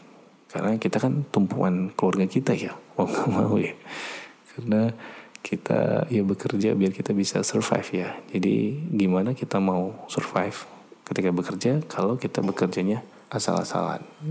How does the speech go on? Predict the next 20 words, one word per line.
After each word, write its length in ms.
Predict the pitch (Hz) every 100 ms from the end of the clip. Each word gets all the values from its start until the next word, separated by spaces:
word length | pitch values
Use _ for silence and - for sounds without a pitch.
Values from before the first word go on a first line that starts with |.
| - -
Ya 240 | - -
seperti 480 | - - - - -
itu. 200 | - -
<laughs> 80 | - - - - - - - - - - - -
Semoga 240 | - 123
jelas 320 | 131 120 120 -
ya, 160 | 123
semoga, 560 | 160 - 101 104 107 127 - - -
eh, 240 | 107 98 101
teman-teman 320 | - 101 98
sekalian 400 | 95 - 101 113
bisa, 240 | 104 95 - - - - - - - - - -
eh, 640 | - 98 98 98 98 98 101
bisa 320 | 98 - 101
habis 240 | 98 95
ini 400 | 104 101 107 104
langsung 400 | 101 95 95 -
deh 240 | 104 95 92 -
buka 480 | - 92 - 98 92 - -
timbangannya, 800 | 104 92 92 95 98 95 95